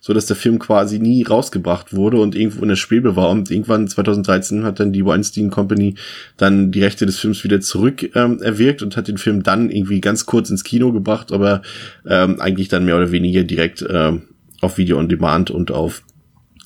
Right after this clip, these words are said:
fürs Heimkino. Das fand ich ziemlich interessant. Und dementsprechend hat der Film tatsächlich trotz seines geringen Budgets von siebenhundertfünfzigtausend Dollar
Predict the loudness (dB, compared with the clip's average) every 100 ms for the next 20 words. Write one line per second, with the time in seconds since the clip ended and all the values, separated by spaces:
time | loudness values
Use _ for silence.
0 | -6 -2 0 -2 -2 -2 0 -2 -4 -10
1 | -10 -2 -2 0 0 0 -2 0 0 2
2 | 2 2 2 -2 -2 -8 -16 -18 -8 -4
3 | -2 2 2 2 0 0 2 0 -2 -6
4 | -4 -2 0 0 0 0 0 2 2 2
5 | 2 0 0 0 0 0 0 0 -4 -6
6 | -6 -2 0 0 2 2 2